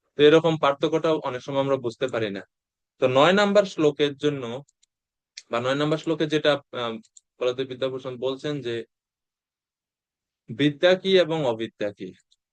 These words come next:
এই নয় নাম্বার মন্ত্রের জন্য বিদ্যা শব্দের অর্থ হচ্ছে কর্মহীন জ্ঞান, শুধুমাত্র জ্ঞান বা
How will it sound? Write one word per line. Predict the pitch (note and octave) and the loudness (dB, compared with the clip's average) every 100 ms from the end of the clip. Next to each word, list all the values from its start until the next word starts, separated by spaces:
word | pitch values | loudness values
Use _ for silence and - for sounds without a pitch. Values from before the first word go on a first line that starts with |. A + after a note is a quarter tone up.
| _ | _
এই | C#3+ G3 G3 | 2 2 0
নয় | D#3 C#3 | -2 0
নাম্বার | E3 F3 F3+ | 0 2 2
মন্ত্রের | F3 E3 D#3+ D#3+ | 0 -2 -4 -6
জন্য | D3 D#3 D3 D3 F3+ F#3 _ _ _ - | -2 -2 -2 -4 -4 -10 _ _ _ -12
বিদ্যা | G#2+ C3+ C3+ E3 | -4 -4 0 0
শব্দের | E3+ E3+ D#3+ F3 | 2 0 2 2
অর্থ | E3 - | 0 0
হচ্ছে | F3 E3 F#3+ F#3+ | 0 0 -2 -2
কর্মহীন | D#3+ D3 C#3+ C#3+ C3 F3 F3+ B2+ | 0 0 0 -4 -2 -2 -2 -4
জ্ঞান, | G#2 G2 G2+ - _ _ - | -4 -4 -6 -12 _ _ -6
শুধুমাত্র | - F#3+ G#3 F#3+ F3+ - F3+ F#3 F#3 A#2+ G2 | 2 2 2 0 0 -2 0 0 -2 -10 -8
জ্ঞান | G#2+ G#2 F#2 _ _ _ _ - _ | -4 -4 -6 _ _ _ _ -20 _
বা | - | 0